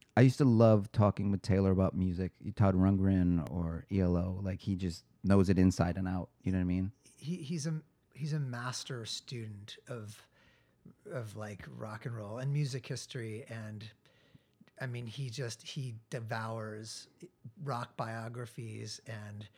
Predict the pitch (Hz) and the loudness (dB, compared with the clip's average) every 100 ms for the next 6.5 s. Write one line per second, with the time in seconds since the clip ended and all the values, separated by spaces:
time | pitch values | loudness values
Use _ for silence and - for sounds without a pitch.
0 | _ _ _ _ 147 135 131 127 - 127 | _ _ _ _ -4 -2 -2 -4 -6 -10
1 | 117 127 - 113 113 117 131 123 123 131 | -6 -6 -6 -8 -6 -8 -8 -8 -6 -4
2 | 135 - 131 127 120 120 110 - - 147 | -6 -8 -8 -8 -8 -12 -14 -20 -8 -6
3 | 131 127 110 110 - 131 113 110 110 - | -4 -4 -6 -8 -10 -8 -6 -8 -12 -20
4 | _ _ _ _ 131 123 120 117 113 113 | _ _ _ _ -12 -8 -6 -4 -6 -8
5 | 113 139 113 117 - 127 113 113 110 107 | -8 -8 -6 -8 -8 -8 -8 -8 -6 -8
6 | 110 110 107 104 | -8 -8 -10 -12